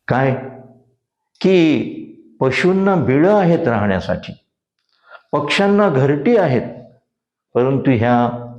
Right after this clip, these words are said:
माणसाला डोकं टेकायला सुद्धा जागा नाही. मी एक भटक्या असा स्वामी आहे. तू माझा स्वामी, तू माझा शिष्य होऊ इच्छितोस का? तयारी असेल तर ये."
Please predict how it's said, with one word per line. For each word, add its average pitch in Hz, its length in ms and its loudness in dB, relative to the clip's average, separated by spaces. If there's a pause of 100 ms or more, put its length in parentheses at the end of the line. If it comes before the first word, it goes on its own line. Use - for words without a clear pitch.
(120)
माणसाला 113 840 -2 (340)
डोकं 151 580 0
टेकायला 190 420 2
सुद्धा 170 300 2
जागा 123 280 2
नाही. 104 260 -4 (1080)
मी 151 100 2
एक 156 260 0
भटक्या 143 520 0
असा 143 400 -2
स्वामी 92 360 -4
आहे. 82 420 -8 (640)
तू 151 60 0
माझा 143 240 2
स्वामी, 123 320 0
तू - 280 -2
माझा 127 340 0 (220)
शिष्य 131 320 0
होऊ 120 300 2
इच्छितोस 151 500 -2
का? 170 120 -2 (1500)
तयारी 92 280 2
असेल 98 360 -2
तर 104 80 0
ये." 85 240 -4